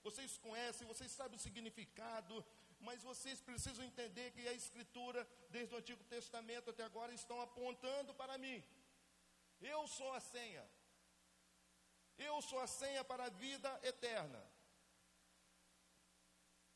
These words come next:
E aí Jesus termina dizendo no versículo quarenta e quatro: "Contudo, vocês não querem vir a mim para terem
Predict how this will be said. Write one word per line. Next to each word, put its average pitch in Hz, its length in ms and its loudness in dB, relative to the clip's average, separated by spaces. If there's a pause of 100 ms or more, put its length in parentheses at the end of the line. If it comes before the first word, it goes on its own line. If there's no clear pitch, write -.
(1200)
E 220 80 6
aí 262 140 6
Jesus 262 420 2 (200)
termina 247 260 -2
dizendo 254 200 0
no 247 60 -6
versículo 226 260 -2
quarenta 247 240 2
e - 20 0
quatro: 208 220 -4
"Contudo, 262 640 0 (1400)
vocês 190 640 2
não 254 580 2
querem 247 420 2
vir 240 320 -2
a 240 80 0
mim 220 360 -4 (360)
para 175 240 -4
terem 175 420 -6